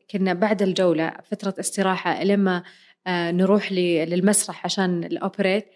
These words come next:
كان يتغزل في عكاظ وكان يتكلم. و-، وأمانة إحنا أخذنا كثير من رؤيته. آه، آه، إحدى الكلمات السابقة اللي كان قالها، آه، الأمير خالد الفيصل، آم،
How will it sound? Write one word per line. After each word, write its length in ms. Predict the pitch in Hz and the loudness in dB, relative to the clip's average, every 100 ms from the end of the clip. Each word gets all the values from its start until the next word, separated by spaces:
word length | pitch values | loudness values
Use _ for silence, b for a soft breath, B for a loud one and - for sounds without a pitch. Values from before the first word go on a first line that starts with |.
| b b b - | b b b -2
كان 180 | 226 233 | 4 4
يتغزل 520 | 226 214 269 208 190 | 4 4 4 2 0
في 160 | - | 0
عكاظ 380 | 160 - 170 160 | -2 -2 -12 -12
وكان 280 | 165 208 202 | -4 0 4
يتكلم. 440 | 202 202 233 214 175 B B 208 | 2 2 4 4 2 B B 2
و-، 340 | 202 202 214 | 4 4 2
وأمانة 1120 | 202 190 - - 262 240 320 302 220 202 233 | 2 0 -4 -2 4 4 6 4 2 0 0
إحنا 220 | 247 247 | 0 0
أخذنا 460 | 240 226 - 285 269 | 0 -2 -2 0 2
كثير 280 | - 285 285 | 2 0 2
من 100 | 233 | 2
رؤيته. 460 | 240 - 185 180 170 B B B B _ | 2 -2 -6 -8 -12 B B B B _
آه، 40 | 196 190 180 | 0 2 0
آه، 440 | - - 185 151 - | -2 -8 -6 -6 -4
إحدى 200 | - 214 | 0 0
الكلمات 500 | 233 226 226 254 247 | 2 2 4 4 2
السابقة 480 | 196 226 220 185 185 | 0 2 2 0 0
اللي 160 | 175 | -4
كان 480 | 175 202 196 185 175 | -4 -2 0 0 -2
قالها، 460 | 175 202 185 175 170 B B B - | 0 0 0 -4 -8 B B B -10
آه، 340 | 175 175 170 | -6 -6 -4
الأمير 320 | 165 - 190 | -4 2 2
خالد 200 | 185 185 | 2 -2
الفيصل، 440 | 180 - 220 185 196 b b b b - | -2 0 0 0 -6 b b b b -6
آم، 500 | 196 185 185 185 170 | -2 -2 -2 -4 -6